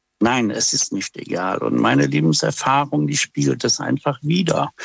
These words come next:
Ja, es kann einem auch nicht egal sein, denn du bist ein Teil von dem, was da beerdigt ist. Du bist ein Teil von dem, wo du gewachsen bist.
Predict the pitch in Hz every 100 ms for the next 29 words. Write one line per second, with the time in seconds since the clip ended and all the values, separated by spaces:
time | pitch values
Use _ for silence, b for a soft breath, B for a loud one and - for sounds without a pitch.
0 | B B B B _ - - - - -
1 | 160 185 139 110 101 - - 98 - -
2 | 147 - 147 160 151 - 107 143 156 B
3 | B B - - 117 120 123 - _ _
4 | _ _ _ _ _ _ - 117 156 -
5 | 123 139 - 180 135 107 90 95 90 92
6 | 101 147 113 _ _ _ _ _ _ _
7 | _ - 98 - 87 92 - 76 - -
8 | - - - - - - _ _ _ _
9 | - - - - - 98 - 104 123 131
10 | - 143 139 139 135 147 151 - _ _
11 | _ _ _ _ _ _ _ _ _ _
12 | _ _ _ _ _ 65 62 64 - -
13 | - _ - 101 143 - - 113 95 -
14 | - - - -